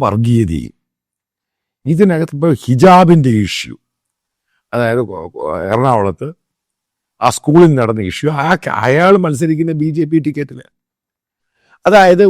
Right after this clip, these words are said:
ഒരു കാര്യം കൃത്യമായിട്ട് ഞാൻ പറയാം, കേരളത്തിലെ ക്രൈസ്തവർക്ക് താമരയ്ക്ക് വോട്ട് ചെയ്യാൻ വലിയ മടിയൊന്നുമില്ല. ആ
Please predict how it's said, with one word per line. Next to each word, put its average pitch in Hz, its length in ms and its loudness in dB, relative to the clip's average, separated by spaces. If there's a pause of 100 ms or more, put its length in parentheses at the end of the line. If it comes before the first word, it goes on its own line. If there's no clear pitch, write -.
(400)
ഒരു 202 200 6
കാര്യം 143 320 0
കൃത്യമായിട്ട് 117 580 -4
ഞാൻ 90 200 -10
പറയാം, 64 280 -20 (1120)
കേരളത്തിലെ 151 580 4 (120)
ക്രൈസ്തവർക്ക് 113 720 -2 (140)
താമരയ്ക്ക് 117 600 0
വോട്ട് 104 260 -2
ചെയ്യാൻ 92 360 -4
വലിയ 80 260 -4
മടിയൊന്നുമില്ല. 64 680 -6 (960)
ആ 110 40 -2